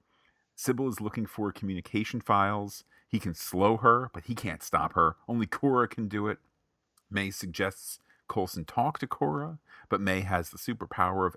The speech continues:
empathy now. Find the good in her, like you always do. And while they aren't looking, like, specifically looking a hundred and eighty degrees away, the cell doors are unlocked. Uh, the, the captured baddies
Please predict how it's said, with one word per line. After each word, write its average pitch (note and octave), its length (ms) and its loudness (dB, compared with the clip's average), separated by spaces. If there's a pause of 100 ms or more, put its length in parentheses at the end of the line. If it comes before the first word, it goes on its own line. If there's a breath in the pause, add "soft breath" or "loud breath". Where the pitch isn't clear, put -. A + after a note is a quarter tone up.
empathy F#2+ 440 -6
now. F#2 420 -2 (240)
Find B2+ 340 2
the B2 140 -2
good G#2 220 4
in G#2+ 80 2
her, G2 380 4 (320 soft breath)
like F#2 160 -2
you A2 100 4
always G#2 340 4
do. G2 400 2 (520 soft breath)
And G2+ 200 2
while G#2 220 8
they G2+ 180 4
aren't E2 320 4
looking, F2 460 0
like, E2+ 180 2
specifically F#2+ 760 -2
looking F2 360 -2
a E2 60 0
hundred E2+ 260 -4
and F2 100 -4
eighty E2 120 -6
degrees E2 400 -4
away, A3 520 2
the D#3 140 -4
cell C3+ 280 2
doors A2 360 2
are F#2 80 0
unlocked. G#2 640 0 (540 soft breath)
Uh, D#2 640 2
the, D#2 420 -4 (100)
the D#2 340 -8
captured G#2+ 440 2
baddies F2 580 2